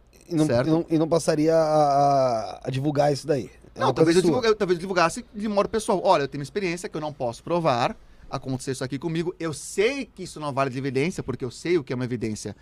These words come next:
Speaker 2: científica, mas é uma experiência muito louca que eu vivi e pra mim, pra mim, o Nicolas convenceu." O Nicolas não é o conhecimento científico. Se você sair agora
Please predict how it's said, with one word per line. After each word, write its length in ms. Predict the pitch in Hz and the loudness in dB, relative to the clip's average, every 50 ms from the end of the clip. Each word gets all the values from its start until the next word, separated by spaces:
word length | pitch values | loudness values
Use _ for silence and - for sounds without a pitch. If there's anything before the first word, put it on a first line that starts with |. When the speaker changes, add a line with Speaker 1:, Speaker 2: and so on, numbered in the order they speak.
| _ _ _ _ _ _ _ - | _ _ _ _ _ _ _ -12
Speaker 2:
científica, 640 | - - 147 135 - - 135 135 - 190 214 208 - - - - - | -6 -4 -4 -2 -2 -2 -4 -4 -2 -2 -2 -2 -4 -10 -20 -12 -6
mas 240 | 147 156 139 139 147 | -2 -2 -2 -2 -2
é 40 | |
uma 40 | 165 | -6
experiência 420 | 165 - - 175 165 170 165 - 170 | -6 -4 -2 0 0 0 0 -2 -2
muito 200 | 165 170 - 175 | -2 -2 0 2
louca 240 | 175 165 160 170 | 2 2 0 -2
que 80 | - - | -2 -2
eu 60 | 175 | 0
vivi 460 | 175 214 196 165 170 160 165 185 196 - - | 0 0 0 0 2 2 2 0 0 -2 -4
e 140 | 196 190 | -4 -4
pra 160 | - - 202 190 | 0 2 2 2
mim, 200 | 170 165 175 185 - 175 - - | 2 0 -4 -6 -8 -10 -4 0
pra 180 | 196 180 170 | 2 2 2
mim, 400 | 160 156 156 156 151 165 208 254 - - - - - | 0 -2 -4 -2 0 0 0 0 -2 -6 -10 -2 4
o 180 | 165 185 254 | 6 6 8
Nicolas 380 | 247 180 170 170 - 208 208 - | 6 6 2 0 0 -2 -4 -2
convenceu." 520 | - 202 190 247 254 - 220 175 139 107 - - - - - - - | -2 -4 -4 -4 -4 0 0 0 0 0 -4 -10 -20 -20 -20 -4 2
O 120 | - 190 | 4 4
Nicolas 460 | 180 180 202 214 214 - 277 277 240 220 | 6 6 4 2 0 0 2 2 2 2
não 180 | 262 247 220 | 0 2 2
é 80 | 220 226 | 2 2
o 40 | 220 | 2
conhecimento 440 | - 214 196 180 190 185 185 180 | -2 -6 -6 -4 -4 -4 -4 -4
científico. 540 | - 220 214 - - 165 - - - 120 - - - - - - - - - | -4 -6 -6 -6 -6 -8 -10 -10 -16 -18 -18 -20 -20 -20 -20 -20 -20 -20 -18
Se 180 | - - 311 330 | -12 -8 -8 -6
você 400 | 339 330 - - - 190 156 - - - - - - - - - - | -4 -4 -4 -2 -2 -2 -2 -2 -4 -10 -20 -20 -20 -20 -20 -20 -18
sair 380 | - - - 190 170 180 220 | -8 -2 0 2 2 2 2
agora 460 | 262 233 180 170 143 131 113 107 110 | 0 0 2 2 2 2 0 -2 -8